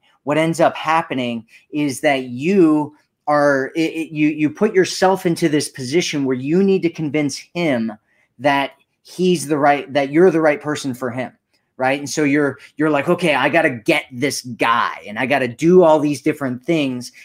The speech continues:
in order to get this guy." Whereas if you shift it and make it about the relationship instead,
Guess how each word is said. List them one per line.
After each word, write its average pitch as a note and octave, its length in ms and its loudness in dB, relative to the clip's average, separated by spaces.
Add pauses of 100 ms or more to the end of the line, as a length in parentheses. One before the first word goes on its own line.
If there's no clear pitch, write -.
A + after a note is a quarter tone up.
in C#3 140 -4
order C#3+ 220 0
to C3+ 160 -6
get C3+ 420 -4
this B2+ 320 -6
guy." G#2+ 320 -6 (480)
Whereas D3+ 280 2
if D#3+ 140 0
you D#3 80 2
shift A#3+ 480 0
it D3+ 160 4
and C#3 120 -4
make D3 180 0
it E3 80 -2
about C#3+ 300 0
the C#3 80 -2
relationship C#3+ 880 -2
instead, B2+ 680 0